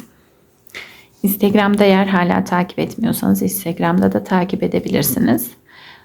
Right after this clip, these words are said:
Ee, oradan da örmemi istediğiniz modeller varsa yazabilirsiniz.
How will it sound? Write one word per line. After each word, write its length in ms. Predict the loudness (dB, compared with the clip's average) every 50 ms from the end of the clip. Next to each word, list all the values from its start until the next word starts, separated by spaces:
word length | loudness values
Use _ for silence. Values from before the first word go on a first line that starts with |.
| _ _ _ _ _ _ 0
Ee, 380 | 2 6 6 6 8 6 6 4
oradan 500 | 4 4 4 4 4 6 6 8 8 8
da 180 | 8 6 4 4
örmemi 340 | 4 4 4 4 4 4 2
istediğiniz 640 | 2 0 -2 -4 -2 0 0 0 0 0 0 0
modeller 560 | 0 0 2 2 0 2 2 2 2 2 2
varsa 520 | 2 0 0 0 -2 -4 0 0 2 2 2 0
yazabilirsiniz. 1300 | 0 0 0 0 0 0 0 0 2 2 0 0 -2 0 4 6 6 8 6 6 4 0 -4 -10 -14